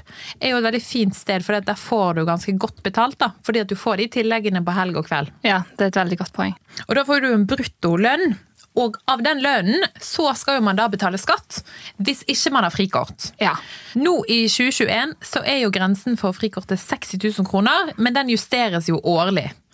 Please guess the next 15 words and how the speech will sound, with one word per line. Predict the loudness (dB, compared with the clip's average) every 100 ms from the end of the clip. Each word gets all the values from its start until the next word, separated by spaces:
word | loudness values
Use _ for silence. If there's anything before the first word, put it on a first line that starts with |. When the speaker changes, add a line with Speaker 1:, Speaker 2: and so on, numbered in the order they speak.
| _ -20 -20 -20 -20
Speaker 1:
Sant? | -4 -4 -2
Så | -4 0
når | 0
du | 0
tjener | -2 -2 0
over | 2 2 2
det, | 2 2
altså | 0 0
du | 0
går | 0
på | -2
sekstifem | -4 -4 -2 0 0
tusen, | -2 -4 -2
sytti | -2 -4 -6
tusen, | -6 -4 -2 -4